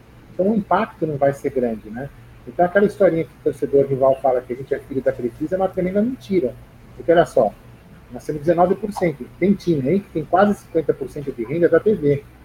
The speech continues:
Então precisa ver quem que é a mãe de quem aí, entendeu? É, mas no caso, se o Palmeiras, se a Crefisa eventualmente sai do Palmeiras, com certeza virá outra marca. "Ah, mas não vai pagar os cento e vinte?"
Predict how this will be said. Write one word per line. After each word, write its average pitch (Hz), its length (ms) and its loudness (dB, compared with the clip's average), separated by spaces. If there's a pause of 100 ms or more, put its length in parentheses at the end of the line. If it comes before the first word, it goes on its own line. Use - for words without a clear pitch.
(240)
Então - 160 -6
precisa 151 180 0
ver 156 120 0
quem 165 140 -10
que 170 100 -4
é 165 40 6
a 165 40 2
mãe 151 180 -2
de 175 120 -8
quem 156 280 -6
aí, 165 160 -2
entendeu? 123 400 -4 (400)
É, 120 180 -6
mas 139 200 0
no 151 60 0
caso, 151 320 2
se - 120 -10
o 175 40 -8
Palmeiras, 175 400 0
se - 180 -6
a 202 40 0
Crefisa 160 400 -4
eventualmente 131 480 -4
sai 143 220 2
do 143 80 -4
Palmeiras, 135 520 0 (460)
com 220 160 6
certeza 175 400 -2
virá 170 200 4
outra 190 220 0
marca. 139 360 -4
"Ah, 180 240 -2
mas 143 140 -2
não 175 80 -4
vai 175 140 2
pagar 160 260 0
os 151 100 -2
cento 147 220 -12
e 139 40 -6
vinte?" 151 440 -10